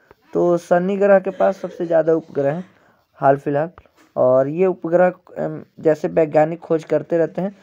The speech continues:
पहले बृहस्पति के पास था, अब शनि ग्रह के पास ज़्यादा उपग्रह हैं। तो ध्यान रखिएगा। और एक चीज़ ज़रूर बताइएगा, ये क्लास जो है ना आपको कैसा लगा। At last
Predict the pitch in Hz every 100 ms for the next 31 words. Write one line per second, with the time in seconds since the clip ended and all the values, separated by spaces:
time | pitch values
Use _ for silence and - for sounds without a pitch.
0 | _ _ - 151 165 170 170 165 - 160
1 | 175 180 165 160 160 - 156 _ _ -
2 | 139 - 147 143 135 131 139 143 147 131
3 | 123 120 123 - 90 120 135 _ _ _
4 | - 139 180 208 214 214 202 226 - _
5 | - 185 196 - 202 180 170 185 196 196
6 | 196 190 185 190 185 185 - 180 180 180
7 | 175 175 - 160 - 160 156 151 170 151
8 | 170 180 _ _ _ _ _ _ _ _
9 | 139 147 156 147 160